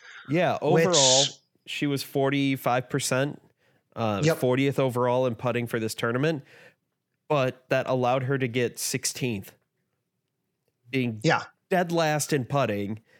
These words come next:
Speaker 1: she is that
Speaker 2: Mm-hmm.
Speaker 1: good off the tee at this
Speaker 2: Yeah.
Speaker 1: wooded course.
Speaker 2: At this very difficult, very tightly wooded,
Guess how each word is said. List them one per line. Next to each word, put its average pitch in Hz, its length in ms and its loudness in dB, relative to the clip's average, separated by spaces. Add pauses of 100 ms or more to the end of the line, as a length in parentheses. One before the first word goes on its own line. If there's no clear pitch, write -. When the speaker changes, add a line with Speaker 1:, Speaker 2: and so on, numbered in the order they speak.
(260)
Speaker 1:
she - 240 -2
is 135 180 0
that 165 120 2
Speaker 2:
Mm-hmm. 202 280 2
Speaker 1:
good 143 180 4
off 123 200 0
the 131 80 -2
tee 107 420 -6 (400)
at 135 160 -2
this 143 100 2
Speaker 2:
Yeah. 120 140 2
Speaker 1:
wooded 120 300 -2
course. - 480 -4 (680)
Speaker 2:
At 131 160 2
this 165 220 2
very 165 380 4
difficult, 160 500 0
very 160 400 2
tightly 156 340 0
wooded, 135 460 2